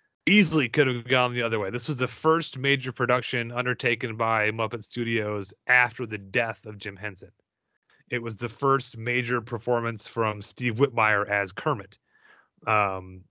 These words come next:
Statler and Waldorf, who play the Marleys and are one of my favorite parts of this movie.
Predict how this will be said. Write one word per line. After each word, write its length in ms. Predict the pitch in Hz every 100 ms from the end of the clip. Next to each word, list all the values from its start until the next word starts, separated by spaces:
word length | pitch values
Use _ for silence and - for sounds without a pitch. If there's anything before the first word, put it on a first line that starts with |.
| _ -
Statler 420 | - 135 131 143
and 100 | 127
Waldorf, 500 | 131 156 196 208 - -
who 140 | 123
play 180 | 127 120
the 120 | 117
Marleys 500 | 110 123 160 196 208
and 140 | 123 113
are 60 |
one 100 | 113
of 80 | 113
my 80 | 110
favorite 260 | 120 113 110
parts 260 | 117 117
of 60 | 110
this 120 | 110
movie. 380 | 117 123 180